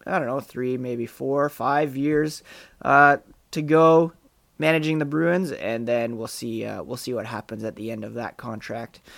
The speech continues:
Uh, but yeah, anyways, that is it for today's episode of Locked On Boston Bruins. Thank you so much for taking some time to listen once again. Uh, thank you for, yeah, listening through the beginning there.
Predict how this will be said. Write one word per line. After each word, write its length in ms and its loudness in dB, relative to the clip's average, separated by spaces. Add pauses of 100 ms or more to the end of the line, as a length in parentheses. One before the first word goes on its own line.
(480)
Uh, 380 -4
but 180 -2
yeah, 180 2
anyways, 600 0 (280)
that 240 4
is 200 -2
it 200 0
for 200 -6
today's 460 4
episode 480 -2
of 120 0
Locked 300 0
On 180 2
Boston 360 -2
Bruins. 320 -2
Thank 220 -6
you 60 -2
so 260 -4
much 420 -4
for 380 -4
taking 360 -8
some 180 -10
time 260 -6
to 100 -10
listen 460 -6 (340)
once 220 -8
again. 480 2 (400)
Uh, 240 -6
thank 380 -6
you 120 -2
for, 580 -2 (840)
yeah, 260 4 (120)
listening 420 -4
through 380 2
the 140 -4
beginning 460 0
there. 360 4